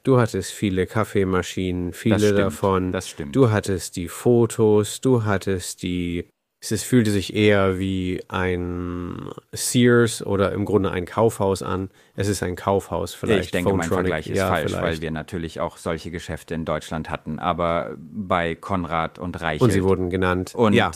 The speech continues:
Speaker 1: ich hab
Speaker 2: sie
Speaker 1: davon
Speaker 2: waren
Speaker 1: gehört.
Speaker 2: wie die
Speaker 1: Ähm,
Speaker 2: spezialisierten
Speaker 1: ich würde gerne
Speaker 2: Elektronikläden.
Speaker 1: zurückgehen zu,
Speaker 2: Ja, ich
Speaker 1: ich
Speaker 2: war
Speaker 1: würde
Speaker 2: dort.
Speaker 1: gerne zu einem Konrad, wenn es die
Speaker 2: Ich
Speaker 1: noch gibt.
Speaker 2: habe
Speaker 1: Äh,
Speaker 2: es
Speaker 1: sie
Speaker 2: erwähnt.
Speaker 1: sind alle geschlossen,
Speaker 2: Nein.
Speaker 1: oder?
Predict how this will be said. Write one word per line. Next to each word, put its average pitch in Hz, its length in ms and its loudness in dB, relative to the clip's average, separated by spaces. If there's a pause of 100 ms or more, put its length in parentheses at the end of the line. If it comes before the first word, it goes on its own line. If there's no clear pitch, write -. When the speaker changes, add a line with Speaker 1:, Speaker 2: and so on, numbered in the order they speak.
Speaker 1:
ich - 140 -6
hab 101 80 0
Speaker 2:
sie - 60 -2
Speaker 1:
davon 117 200 4
Speaker 2:
waren 113 200 2
Speaker 1:
gehört. 92 200 2
Speaker 2:
wie 113 260 0
die 117 120 0
Speaker 1:
Ähm, 104 180 4
Speaker 2:
spezialisierten 104 580 2
Speaker 1:
ich - 120 -2
würde 101 160 4
gerne 98 220 4
Speaker 2:
Elektronikläden. 90 640 2
Speaker 1:
zurückgehen 120 320 6
zu, 101 40 6
Speaker 2:
Ja, 87 220 2 (120)
ich 104 140 -8
Speaker 1:
ich 110 60 2
Speaker 2:
war 87 100 2
Speaker 1:
würde 92 120 4
Speaker 2:
dort. 82 100 4
Speaker 1:
gerne 92 200 2
zu 95 340 2
einem 98 280 2
Konrad, 87 540 2
wenn 87 140 -2
es 82 60 -2
die 123 80 6
Speaker 2:
Ich 98 100 2
Speaker 1:
noch 87 180 0
gibt. 95 200 -6
Speaker 2:
habe 101 240 2
Speaker 1:
Äh, - 20 -4
Speaker 2:
es - 80 -2
Speaker 1:
sie - 80 -4
Speaker 2:
erwähnt. 98 180 2
Speaker 1:
sind 101 120 0
alle 101 220 2
geschlossen, 90 420 0
Speaker 2:
Nein. 117 180 4
Speaker 1:
oder? 101 140 -4